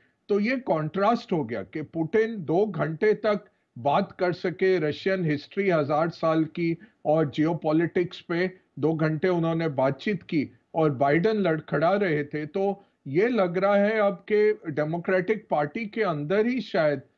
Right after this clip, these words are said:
एक, अ, पैलेस कू हो जाए, अ, कि बाइडेन को हटाया जाए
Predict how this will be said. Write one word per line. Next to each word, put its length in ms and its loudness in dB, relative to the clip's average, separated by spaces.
एक, 360 -2
अ, 320 4
पैलेस 600 -2
कू 300 -2
हो 200 2
जाए, 320 0
अ, 140 2
कि 540 -2
बाइडेन 460 0
को 340 0
हटाया 540 0
जाए 360 0